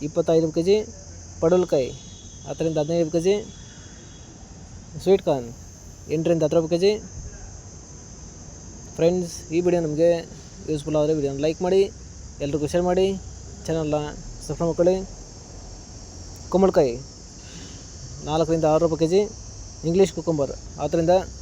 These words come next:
ಒಳ್ಳೆ ಟಾಪ್ ಕ್ವಾಲಿಟಿ ಇರೋದು ಇಪ್ಪತ್ತು ರೂಪಾಯಿ ಕೆ ಜಿ. ಫ್ರೆಂಡ್ಸ್,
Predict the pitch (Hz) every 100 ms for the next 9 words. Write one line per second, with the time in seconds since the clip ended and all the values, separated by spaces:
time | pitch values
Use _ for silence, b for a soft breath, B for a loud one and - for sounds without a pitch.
0 | - - - 151 160 156 165 190 175 175
1 | 170 165 190 190 - - - - 135 139
2 | 160 165 156 165 202 190 - - - -
3 | - 151 165 180 180